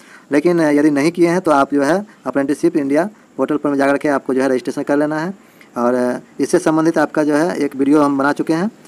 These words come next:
तो हमारे channel से जो है आप वो video देख भी सकते हैं या आई कार्ड में हम link दे देते हैं और description box में भी उसका हम link दे देते हैं, तो वहाँ से आप देख कर करके कैसे registration करेंगे तो वह भी कर सकते हैं।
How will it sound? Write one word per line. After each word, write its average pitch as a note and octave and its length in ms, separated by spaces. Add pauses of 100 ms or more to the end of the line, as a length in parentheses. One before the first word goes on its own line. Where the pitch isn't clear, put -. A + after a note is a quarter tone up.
(140)
तो E3+ 220
हमारे D#3 500
channel D3 220
से D#3 140
जो D3 100
है D3 120
आप C#3+ 200 (560)
वो C3+ 80
video C3+ 220
देख C3+ 160
भी D3+ 100
सकते D3+ 260
हैं E3+ 240
या C3 220
आई C3 140
कार्ड C3+ 180
में C#3 120
हम C3+ 140
link C3 220
दे C3+ 80
देते C#3+ 200
हैं F#3 160 (360)
और C3 100
description C3 380
box C3 200
में D3 100
भी C#3+ 60
उसका C#3+ 240
हम C#3 100
link C#3+ 140
दे C#3+ 80
देते D3+ 160
हैं, F3+ 100
तो C#3+ 80
वहाँ B2+ 140
से C3+ 120
आप C3 160
देख B2+ 180
कर C3+ 120
करके C#3+ 200
कैसे D3+ 480
registration C#3 360
करेंगे D3+ 320 (420)
तो D#3 180
वह C#3+ 120
भी D3 80
कर D3 120
सकते C#3+ 280
हैं। F3+ 200